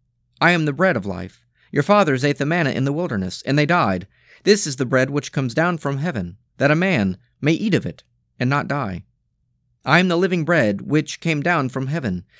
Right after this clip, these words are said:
If anyone eats of this bread, he will live forever. And the bread which I shall give you for the life of the world is my flesh.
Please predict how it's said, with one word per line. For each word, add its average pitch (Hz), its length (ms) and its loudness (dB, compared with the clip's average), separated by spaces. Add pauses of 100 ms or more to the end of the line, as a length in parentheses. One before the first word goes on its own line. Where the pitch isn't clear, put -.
(120)
If - 160 -2
anyone 208 320 4
eats 214 240 -2
of 135 80 -6
this 139 160 -2
bread, 127 460 0 (160)
he 185 100 0
will 175 140 4
live 202 180 2
forever. 147 480 -2 (680)
And 123 100 0
the 135 60 0
bread 170 240 2
which 143 260 -4
I 151 120 0
shall 143 180 -4
give 143 220 -4
you 101 120 0
for 107 160 -8
the 123 120 -2
life 170 280 -2
of 131 80 -12
the 147 80 -4
world 120 440 -6 (880)
is - 160 -10
my 110 120 -4
flesh. 104 480 -10